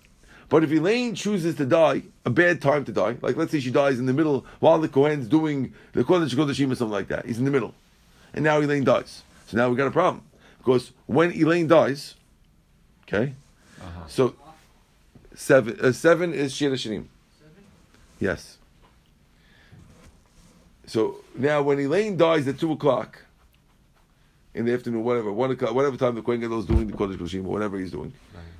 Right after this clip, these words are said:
Speaker 1: okay, he's in the middle. So now Elaine dying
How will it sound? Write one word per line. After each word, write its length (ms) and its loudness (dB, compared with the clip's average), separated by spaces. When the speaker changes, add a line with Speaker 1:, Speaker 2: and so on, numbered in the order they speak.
Speaker 1:
okay, 180 -4
he's 140 -2
in 60 -2
the 80 0
middle. 160 -8
So 140 -8
now 380 2
Elaine 520 -2
dying 520 0